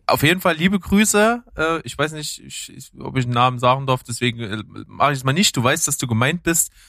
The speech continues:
Du bist mega abgefahren. Und, äh, wie viel Zeit man da investiert. Er meint, er hört uns halt immer beim, äh, auf dem Weg, äh, hier in der Bahn und so. Da, da ist es natürlich, da macht man einige Meter mit Hören.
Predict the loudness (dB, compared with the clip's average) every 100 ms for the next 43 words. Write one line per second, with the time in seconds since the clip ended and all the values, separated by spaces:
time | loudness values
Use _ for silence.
0 | _ 0 2 2 2 4 4 2 0 -4
1 | -4 0 2 2 -2 _ _ _ -20 -20
2 | _ 0 4 4 2 -2 -4 -6 -8 -12
3 | -20 _ _ _ _ _ _ _ -10 -6
4 | -6 -8 -20 -20 -18 -18 -20 _ -12 -12
5 | _ -4 -2 0 0 0 -2 0 0 0
6 | 0 -2 0 2 2 2 2 2 4 4
7 | 2 -2 0 0 2 2 2 0 0 -2
8 | -2 -2 -4 0 0 0 _ -6 -2 -2
9 | -4 -8 -8 -2 -2 0 0 4 4 2
10 | -2 -4 0 0 -2 _ -2 0 4 4
11 | 2 -2 -4 -2 -2 -2 -2 -4 -6 _
12 | _ _ 0 0 2 0 0 0 0 0
13 | 0 0 -4 -6 -6 -6 -6